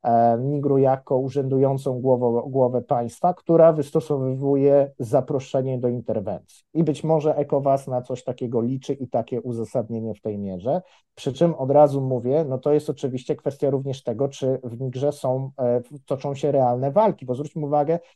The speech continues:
że inaczej niż w Sudanie, w Nigrze przynajmniej z informacji, które ja mam, nie ma informacji, że ma-, mamy sytuację konfliktu zbrojnego.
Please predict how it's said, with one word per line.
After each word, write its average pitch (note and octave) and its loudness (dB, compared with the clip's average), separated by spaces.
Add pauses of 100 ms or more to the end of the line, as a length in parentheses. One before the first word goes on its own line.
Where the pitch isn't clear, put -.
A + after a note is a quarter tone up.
że C3+ -2
inaczej C#3+ -2
niż C#3 -8
w - -20
Sudanie, C3 -2 (300)
w B2+ -6
Nigrze E3 2
przynajmniej C#3+ -4
z C3+ -8
informacji, C3+ -2
które C3 0
ja B2+ 2
mam, C#3+ -2 (300)
nie D3 4
ma E3+ 4
informacji, C#3 -2
że C3 -4
ma-, C3 -2
mamy C3+ 0
sytuację C3+ -2
konfliktu D3 -2
zbrojnego. F2+ -12